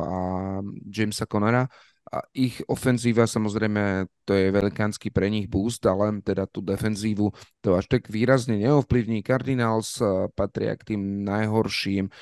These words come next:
čo sa týka v povoleného počtu behom, či už, eh, p-, teda touchdownov, či, či už sa týka behom alebo vzduchom. Eh, tak, eh, tá defenzíva nestojí na pevných nohách a keď, eh, k tomu ešte prirátame, že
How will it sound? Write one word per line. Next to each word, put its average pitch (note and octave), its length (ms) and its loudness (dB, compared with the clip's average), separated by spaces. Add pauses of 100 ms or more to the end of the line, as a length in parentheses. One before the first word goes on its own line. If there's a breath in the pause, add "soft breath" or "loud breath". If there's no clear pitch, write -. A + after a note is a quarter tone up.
(140 loud breath)
čo - 160 -10
sa G#2 80 0
týka G2+ 320 0
v - 80 -8
povoleného G2+ 960 2
počtu F#2 480 0
behom, A2 560 2
či G2 160 -4
už, G2 240 -2
eh, G2+ 320 2
p-, A2+ 320 4
teda A2 240 2
touchdownov, G#2+ 640 0
či, - 80 -4 (240)
či - 80 -6
už A2 160 0
sa A2+ 80 -2
týka G2+ 480 -2 (240 loud breath)
behom A2+ 640 4
alebo G2 640 0
vzduchom. A2 800 2 (320 loud breath)
Eh, A2 160 -2
tak, - 240 -2
eh, G#2 240 6
tá - 160 2
defenzíva G#2+ 880 2
nestojí B2 560 2
na A2 80 2
pevných G#2 480 -4
nohách G2 400 -2 (240 loud breath)
a G2 160 0
keď, A2 320 -2
eh, A2+ 240 6
k G#2+ 160 -2
tomu A2 240 0
ešte G#2 160 0
prirátame, G#2 720 2
že F#2+ 320 0